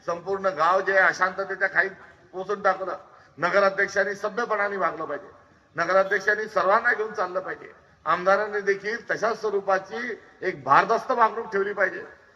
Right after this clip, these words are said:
मात्र इथे येऊन चिल्लरपणा करतात, कोणाच्या गेटवर लाथा मारतात, कोणाच्या प्लॉटमध्ये जाऊन गाड्या करतात, असं महाराष्ट्राच्या कोणत्या कोपऱ्यात झालं असेल असं मला काही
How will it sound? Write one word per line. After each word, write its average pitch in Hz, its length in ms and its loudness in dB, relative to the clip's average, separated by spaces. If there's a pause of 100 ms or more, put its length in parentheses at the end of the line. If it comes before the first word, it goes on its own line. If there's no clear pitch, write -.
(140)
मात्र 180 220 0
इथे 180 380 2
येऊन 202 240 2
चिल्लरपणा 180 600 0
करतात, 131 340 -8 (500)
कोणाच्या 185 320 4
गेटवर 185 420 2
लाथा 165 300 2
मारतात, 131 360 -4 (360)
कोणाच्या 175 300 4
प्लॉटमध्ये 196 500 2
जाऊन 196 200 -2
गाड्या 160 280 4
करतात, 143 440 -2 (500)
असं 208 400 0
महाराष्ट्राच्या 202 760 6
कोणत्या 180 380 -2
कोपऱ्यात 160 380 -4
झालं 139 260 -2
असेल 165 280 -4
असं 147 180 -6
मला 139 180 -4
काही 185 280 -2